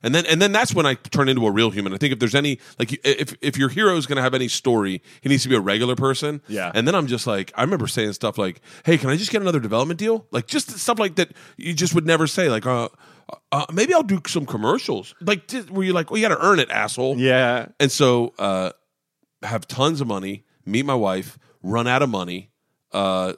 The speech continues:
Speaker 1: have n-, now have no money, have, have a kid, have another kid, living in an apartment. My wife runs the apartment. I'm doing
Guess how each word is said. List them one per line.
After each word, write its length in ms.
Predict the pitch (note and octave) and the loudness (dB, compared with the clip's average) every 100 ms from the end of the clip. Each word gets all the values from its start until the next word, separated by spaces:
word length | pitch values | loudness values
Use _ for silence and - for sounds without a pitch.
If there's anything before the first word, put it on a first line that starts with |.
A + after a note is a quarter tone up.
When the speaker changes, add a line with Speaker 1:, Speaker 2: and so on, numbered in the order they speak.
| _ F#2+ | _ -10
Speaker 1:
have 220 | G2+ F2 | -10 -8
n-, 280 | G#2 G#2+ G#2+ | -10 -6 -2
now 220 | A2 A2 | 0 0
have 180 | G#2 F2+ | -2 0
no 200 | G#2+ C3 | 2 2
money, 320 | A2 F#2 F#2+ | 2 -4 -6
have, 260 | G2 G2+ - - - | -6 -8 -12 -20 -2
have 140 | A#2 | -2
a 40 | G#2+ | -2
kid, 440 | - B2 G#2+ C#3 _ _ - | 0 2 2 -2 _ _ -4
have 120 | B2 | 0
another 360 | A#2+ B2 C3+ C3+ | 2 2 2 0
kid, 360 | - F#2+ F#2+ - - | -4 -4 -4 -10 0
living 220 | C3+ D#3 | 2 2
in 60 | D3+ | 0
an 40 | |
apartment. 400 | C#3+ B2 B2+ C3 | -2 -2 0 -2
My 80 | G#2+ | 0
wife 240 | A#2+ C3 | 2 2
runs 260 | A#2+ C3+ B2+ | 2 2 0
the 60 | A#2 | -6
apartment. 500 | A2 G#2+ G2+ A#2 - _ _ _ - | -4 -4 -4 -6 -10 _ _ _ 0
I'm 260 | B2+ C#3 - _ | 2 2 -4 _
doing 300 | D3 C#3 B2 | 0 0 -2